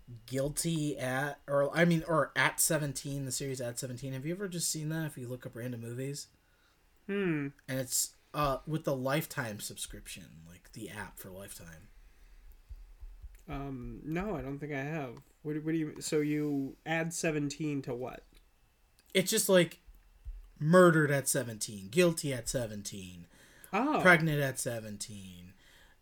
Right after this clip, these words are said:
Speaker 1: despaired at seventeen, and just, just all these bizarre movies. But I mean, gra-, granted the life that it, or I mean, granted that it is on Lifetime, I would
Speaker 2: Uh.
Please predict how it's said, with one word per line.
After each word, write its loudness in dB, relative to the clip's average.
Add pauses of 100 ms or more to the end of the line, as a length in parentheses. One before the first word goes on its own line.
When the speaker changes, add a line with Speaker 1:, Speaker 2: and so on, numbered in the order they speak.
(240)
Speaker 1:
despaired 2
at -6
seventeen, -8
and -8
just, -6 (560)
just -10
all -6
these -4
bizarre -4
movies. -10
But -10
I -8
mean, -10 (120)
gra-, 0
granted -2
the -6
life -6
that -6
it, -8 (560)
or 0
I 2
mean, -6
granted 6
that 2
it -2
is 0
on -8 (1300)
Lifetime, -10 (100)
I -10
would -10
Speaker 2:
Uh. -4